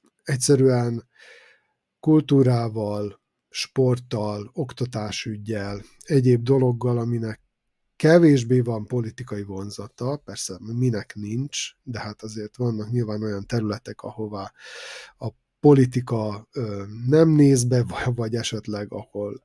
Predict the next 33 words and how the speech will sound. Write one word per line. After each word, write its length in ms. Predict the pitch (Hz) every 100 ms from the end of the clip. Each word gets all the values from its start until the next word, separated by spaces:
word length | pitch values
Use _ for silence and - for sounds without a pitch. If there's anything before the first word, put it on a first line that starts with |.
| _
olyan 280 | 151 151 143
üzeneteket 720 | 131 127 117 113 113 107 -
is 140 | 117
el 200 | 123 110
lehet 260 | 104 101 -
hinteni, 480 | 113 104 101 98 101
amelyekre 640 | 98 98 98 101 - 107
a 60 | -
politika 420 | 117 110 - - -
nem 180 | 107
lesz 240 | 131 123 -
érzékeny, 680 | 131 127 135 135 127 135 123
annak 280 | 107 110 101
ellenére, 360 | 101 104 95
hogy 140 | - _
kritikus 540 | 117 110 131 147 143
gondolatokról 800 | 143 139 143 127 123 127 131 127
van 180 | 123 127
szó. 260 | - 127 127 - - - - - _
Tehát 300 | 190 247 196
azt 80 |
hiszem, 220 | 220 - 139
hogy 120 | 135
azok 280 | 147 139 123
a 80 |
kollégák, 580 | 123 131 127 120 117 110
akik 300 | 110 - 123
ezekben 460 | - 170 170 147 143
a 60 | 135
médiumokban 840 | 127 120 123 113 113 110 104 104
dolgoznak, 540 | 101 101 104 - 98
de 140 | 98 95
nem 420 | 127 135 120